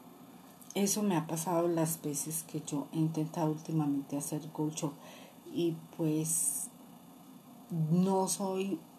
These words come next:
la, como he dicho, la más explícita. Entonces, cuando uno hace Gold Show, uno tiene, el día que uno elige hacer Gold Show, es una tarde haciendo Gold Show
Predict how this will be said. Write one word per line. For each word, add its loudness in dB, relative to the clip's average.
la, 4
como 2
he 4
dicho, -2
la 6
más 6
explícita. 2
Entonces, 0
cuando 4
uno 4
hace 0
Gold 0
Show, -2
uno 0
tiene, -4
el 0
día 4
que -2
uno 0
elige -2
hacer 0
Gold 2
Show, 2
es -2
una 2
tarde 4
haciendo 2
Gold 4
Show 0